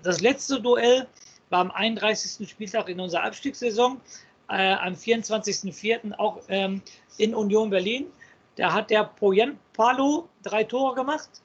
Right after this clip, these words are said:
und Theo, äh, das, äh, in der zweiundachtzigsten Minute das drei eins gemacht. Und das war's dann halt. Also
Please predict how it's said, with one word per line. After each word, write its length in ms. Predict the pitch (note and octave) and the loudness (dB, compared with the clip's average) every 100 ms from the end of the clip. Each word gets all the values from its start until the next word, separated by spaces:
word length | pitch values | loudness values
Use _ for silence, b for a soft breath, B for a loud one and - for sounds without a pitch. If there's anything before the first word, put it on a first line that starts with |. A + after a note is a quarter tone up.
| b b - | b b -12
und 180 | F#3 - | -12 -2
Theo, 380 | A3+ A#3+ A#3+ - | 4 4 4 0
äh, 220 | G#3+ G#3 | -2 0
das, 340 | G3+ - - | -2 -4 -10
äh, 240 | - G3 F#3+ | -6 -4 -2
in 60 | |
der 120 | G3 F#3+ | -2 -2
zweiundachtzigsten 680 | F3+ F#3+ G3 F#3+ G3+ F#3+ | -2 -2 -2 -4 -6 -6
Minute 380 | F#3 F#3+ F#3+ G3 | -4 -2 -2 -2
das 200 | F#3 F#3 | 0 -2
drei 240 | D#3+ E3+ C#3+ | 0 2 2
eins 260 | C#3+ C3+ | -2 -4
gemacht. 300 | B2 A2 - _ _ _ _ _ - D3 | -8 -12 -16 _ _ _ _ _ -20 -8
Und 80 | |
das 340 | D#3 D#3 - - _ _ _ | -4 -4 -6 -10 _ _ _
war's 240 | C#3+ C#3+ | -6 -4
dann 200 | - A#2+ | -6 -8
halt. 220 | A2+ A#2 D3+ | -10 -10 -8
Also 340 | F3 F#3 F#3 | -2 -2 -2